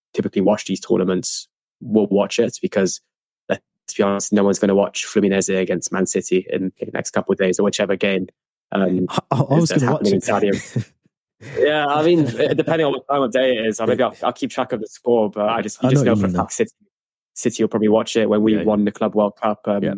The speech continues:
Speaker 1: against, um, Palmeiras. I think I was, I was buzzing, obviously, but no one else really cared, and people just said it's a, it's a Mickey Mouse trophy or whatever. But
Speaker 2: Yeah.
Speaker 1: when you look at the quality of the teams in this, so,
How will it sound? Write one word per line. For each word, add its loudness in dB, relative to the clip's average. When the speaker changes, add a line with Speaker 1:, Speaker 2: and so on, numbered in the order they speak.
Speaker 1:
against, -4
um, 0
Palmeiras. 0
I -8
think -4
I 2
was, 0
I -2
was 0
buzzing, 0
obviously, -2
but -2
no 4
one 4
else 0
really -2
cared, -2
and -6
people -4
just -4
said -2
it's -6
a, -4
it's -6
a -2
Mickey 0
Mouse 0
trophy -2
or 2
whatever. 0
But -2
Speaker 2:
Yeah. -12
Speaker 1:
when 2
you 4
look 0
at -2
the 0
quality -2
of -8
the 2
teams 2
in 0
this, -2
so, 0